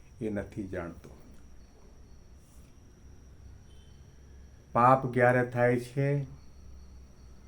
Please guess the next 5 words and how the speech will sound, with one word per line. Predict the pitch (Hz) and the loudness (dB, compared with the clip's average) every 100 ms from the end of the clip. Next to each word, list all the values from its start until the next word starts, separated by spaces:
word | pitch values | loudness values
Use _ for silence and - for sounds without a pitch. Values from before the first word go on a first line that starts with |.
| - - - - - 110 | -20 -20 -20 -20 -14 -4
ભગવાનને | 113 117 131 131 131 123 117 | 0 4 6 8 6 4 2
ભૂલીને | 104 - 120 135 139 123 113 101 92 - - - - - - - - - - - - 113 | 0 0 4 6 6 4 2 -2 -8 -16 -18 -20 -20 -20 -20 -20 -18 -18 -18 -16 -6 2
દેહના | 120 123 127 127 117 | 4 6 6 4 4
માટે | 107 107 110 | 2 0 -2
જીવે, | 98 101 104 101 92 | -2 -4 -2 -2 -4